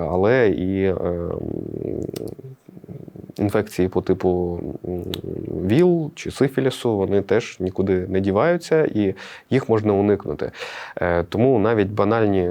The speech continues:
зустрічі з будь-якими групами людей, коли ми обговорюємо, м, сексологічні, е,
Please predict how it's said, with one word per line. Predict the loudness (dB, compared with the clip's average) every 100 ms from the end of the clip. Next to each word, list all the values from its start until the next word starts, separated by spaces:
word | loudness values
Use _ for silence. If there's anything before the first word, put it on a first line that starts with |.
| -2
зустрічі | 0 0 0 -6 -2 -2
з | -2 -2
будь-якими | -2 0 0 0 0 2 2 2 2
групами | 2 2 0 0
людей, | 0 2 2 2 0 -4
коли | -2 0 2
ми | 2 2
обговорюємо, | 2 2 4 4 4 4 0 -2 -4 -6
м, | -6 -6 -6 -6 -8 -10 -14 -20 -20 -20 -14
сексологічні, | -4 0 4 6 6 2 4
е, | 4